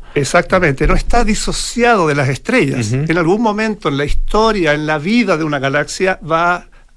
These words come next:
Speaker 1: a formar parte de las estrellas.
Speaker 2: Ujú.
Speaker 1: Esos átomos al-, en algún momento se van a usar para formar estrellas
Speaker 2: Ujú.
Speaker 1: en la galaxia. No, no habría, no hay otra forma para la galaxia de formar estrellas. Las galaxias forman estrellas, son fábricas de estrellas.
Speaker 2: Fábrica de estrellas, ujú.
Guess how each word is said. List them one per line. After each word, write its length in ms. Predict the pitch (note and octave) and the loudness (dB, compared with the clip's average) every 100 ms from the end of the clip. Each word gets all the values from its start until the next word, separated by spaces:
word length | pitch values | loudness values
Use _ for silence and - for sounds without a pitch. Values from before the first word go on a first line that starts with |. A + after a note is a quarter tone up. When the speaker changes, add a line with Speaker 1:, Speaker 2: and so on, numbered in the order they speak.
| - | -8
Speaker 1:
a 80 | E3+ | -6
formar 360 | E3+ D3 E3+ E3+ | -4 -4 -4 -2
parte 240 | E3 D#3+ | -4 -4
de 60 | C#3 | -6
las 160 | - | -6
estrellas. 380 | - - - G2+ | -10 -12 -8 -6
Speaker 2:
Ujú. 80 | G#2+ | -4
Speaker 1:
Esos 200 | A#2 - | -4 -4
átomos 340 | D#3+ E3 F3 | -4 -4 -6
al-, 360 | D#3+ - F2 - - | -8 -8 -10 -10 -8
en 80 | D3+ | -6
algún 180 | D3+ | -2
momento 320 | F#3 F3+ F#3+ G3 | 0 0 0 -2
se 140 | D#3+ | 0
van 220 | D#3+ E3+ | 2 4
a 40 | D#3+ | 2
usar 460 | C3+ - F#3 G3 | 0 2 2 2
para 460 | - E3 E3 F3 - - - - | 0 0 0 -2 -8 -18 -20 -16
formar 400 | - D#3 D#3 D3+ | -8 -6 -4 -6
estrellas 640 | - D#3 - - - - | -6 -6 -6 -8 -12 -16
Speaker 2:
Ujú. 160 | - - | -14 -14
Speaker 1:
en 60 | |
la 60 | - | -12
galaxia. 360 | - - - - - - - | -12 -14 -18 -18 -16 -16 -2
No, 140 | F3+ - | 0 2
no 100 | G#3 | 2
habría, 260 | G#3+ A#3+ B3 | 2 0 -2
no 80 | A3 | -2
hay 80 | |
otra 140 | C#4+ F#3+ | -2 -6
forma 340 | - D4+ D#3+ | -8 -6 -6
para 140 | - D#3+ | -4 -2
la 100 | D#3 | 0
galaxia 320 | D#3 D3+ D3+ | 0 0 -4
de 40 | |
formar 260 | D3+ C#3 B2+ | -4 -4 -4
estrellas. 480 | - - - - - - | -6 -10 -12 -16 -20 -12
Las 120 | D3+ | -4
galaxias 320 | C#3 A3+ A3+ - | 0 0 -2 -4
forman 220 | F#4 A3+ | -4 -4
estrellas, 320 | - - D3 | -4 -4 -4
son 140 | G3 | -6
fábricas 420 | D#3+ B3 A#3+ D#3+ C#3 | 0 2 2 0 -4
de 80 | |
estrellas. 320 | C3 C#3+ C3 - | -6 -8 -6 -4
Speaker 2:
Fábrica 200 | A#2+ A2 | -4 -4
de 40 | |
estrellas, 340 | G#2 F2 E2+ A2+ | -10 -12 -12 -12
ujú. 320 | G#2+ A#2+ | -10 -10